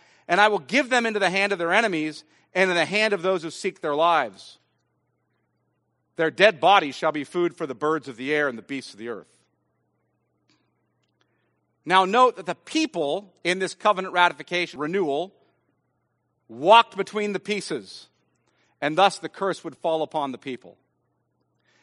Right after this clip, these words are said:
Yet here in our passage in Genesis fifteen, look who goes between the pieces. Look at verse seventeen. "When the sun had gone down, it was dark. Behold, a smoking fire pot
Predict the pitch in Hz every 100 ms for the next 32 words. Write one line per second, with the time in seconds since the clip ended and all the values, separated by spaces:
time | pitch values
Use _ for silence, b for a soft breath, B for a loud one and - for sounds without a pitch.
0 | _ 156 208 160 240 311 294 247 202 -
1 | 214 208 208 165 160 190 190 175 151 -
2 | _ _ - 214 - - 254 311 185 143
3 | 160 _ _ _ _ _ _ _ 214 294
4 | - 262 175 214 254 175 208 - 226 233
5 | 208 - 294 - 123 - - - _ _
6 | _ _ _ _ _ _ _ _ _ _
7 | _ _ - 214 240 220 226 - 240 214
8 | 202 240 208 127 - _ _ _ _ _
9 | _ _ 170 202 190 - 262 294 202 202
10 | 202 180 214 220 175 131 202 254 233 185
11 | 151 233 214 175 196 - - 226 247 208
12 | 156 - 247 233 - 170 160